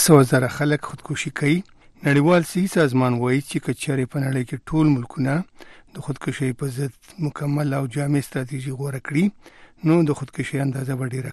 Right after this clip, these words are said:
کمه شي. همدا اوس په نړۍ کې اته دېرشو ملکونو د خودکشۍ نه د خلکو د ژغورلو دپاره عملي او جامع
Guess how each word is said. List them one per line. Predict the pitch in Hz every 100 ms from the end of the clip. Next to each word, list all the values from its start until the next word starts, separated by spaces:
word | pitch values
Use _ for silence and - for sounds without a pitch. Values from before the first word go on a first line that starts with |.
| -
کمه | 160 135 -
شي. | - 139 - - - - - -
همدا | 151 147
اوس | 165 196 196
په | 170
نړۍ | 165 175
کې | - 165
اته | 147 180
دېرشو | 160 - 143
ملکونو | 120 - 139 180 - - - _ 185
د | -
خودکشۍ | 135 - 131 143
نه | 143
د | 131 -
خلکو | 151 147 135
د | 135
ژغورلو | 156 139 147 151
دپاره | 131 - 131 143 170 - _ _ - 151
عملي | 139 139 135 151 185 147
او | 131
جامع | 127 127 127